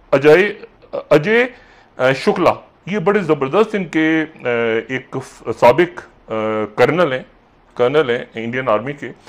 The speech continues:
और अब वो लिखते भी हैं और मुख्तलिफ अखबारात में लिखते भी हैं, तज़िया भी देते हैं, टीवी पे आते भी हैं। उन्होंने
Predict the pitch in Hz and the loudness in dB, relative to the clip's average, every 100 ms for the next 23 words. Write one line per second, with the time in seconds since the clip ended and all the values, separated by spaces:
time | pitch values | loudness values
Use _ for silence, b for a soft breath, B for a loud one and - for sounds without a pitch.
0 | B B B B - 139 147 151 139 143 | B B B B -2 4 6 6 4 2
1 | 147 151 156 127 - 156 202 208 - - | 4 4 2 0 -2 -2 -2 -8 -12 -16
2 | - 113 117 110 110 110 110 113 - 147 | 0 2 4 2 0 -2 -2 -6 -4 -6
3 | 131 117 117 127 139 120 - 135 147 165 | -2 2 4 2 0 -10 -8 -8 -4 -2
4 | 147 117 113 143 165 147 156 151 127 127 | 0 0 0 -2 -2 -4 -4 -8 -8 -8
5 | 139 131 104 170 147 147 - B B B | -2 0 0 -2 -4 -10 -14 B B B
6 | - 269 311 311 208 175 - | 0 4 6 6 4 -2 -6